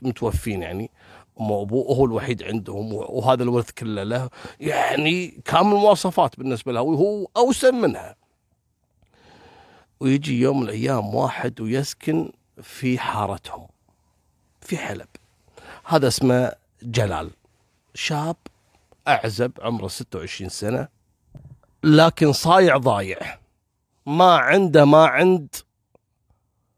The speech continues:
ميتة. بغيت أقول جدتي، لا والله جدتي عندها. المهم،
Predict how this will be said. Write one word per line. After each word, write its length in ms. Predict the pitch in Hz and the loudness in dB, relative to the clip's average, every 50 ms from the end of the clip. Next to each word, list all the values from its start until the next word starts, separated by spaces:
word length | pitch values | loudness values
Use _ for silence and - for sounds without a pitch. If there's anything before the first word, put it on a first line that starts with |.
| _ _ _ _ - | _ _ _ _ 2
ميتة. 420 | 143 147 143 117 98 - - 104 - - _ _ _ _ _ _ _ _ _ _ _ _ _ _ _ _ _ _ _ _ _ _ _ _ _ _ _ - | 4 4 6 4 2 -2 -8 -12 -14 -16 _ _ _ _ _ _ _ _ _ _ _ _ _ _ _ _ _ _ _ _ _ _ _ _ _ _ _ -12
بغيت 300 | 127 123 117 120 113 - | -8 -4 -4 -4 -4 -4
أقول 240 | 120 104 113 110 104 | -4 -4 -4 -4 -2
جدتي، 380 | 117 113 101 110 98 - - | -2 -4 -4 -4 -6 -6 -4
لا 80 | 104 113 | -2 0
والله 180 | 120 113 117 117 | 2 2 0 0
جدتي 380 | 110 135 131 143 135 - - | 0 -2 -2 -4 -4 -4 -2
عندها. 380 | 147 170 147 95 80 80 73 - _ _ _ _ _ _ _ _ _ - - - - - - - - - - - - - _ - - | -2 0 0 -2 -4 -8 -12 -14 _ _ _ _ _ _ _ _ _ -20 -20 -20 -20 -20 -20 -20 -20 -20 -20 -20 -20 -20 _ 0 2
المهم، 380 | 233 277 254 196 135 107 95 | 2 4 2 0 -2 -4 -8